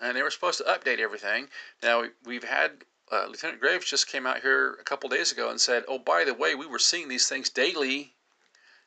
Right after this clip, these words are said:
daily back in two thousand fourteen." Well, if they were seeing these U F Os daily back in two thousand fourteen,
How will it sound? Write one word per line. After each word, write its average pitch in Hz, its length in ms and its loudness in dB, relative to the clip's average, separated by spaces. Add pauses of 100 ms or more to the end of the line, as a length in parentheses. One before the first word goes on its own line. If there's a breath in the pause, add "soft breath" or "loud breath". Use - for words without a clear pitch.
(140)
daily 143 680 2
back 135 220 2
in 147 60 -6
two 151 120 -8
thousand 143 300 0
fourteen." 165 580 -6 (560 loud breath)
Well, 139 160 2
if 147 140 0
they 160 80 2
were 135 100 2
seeing 208 240 2
these 160 220 -2
U 170 100 -2
F 156 100 0
Os 151 260 2
daily 143 500 2
back 139 280 2
in 120 200 -4
two 165 100 -10
thousand 156 300 0
fourteen, 160 560 -6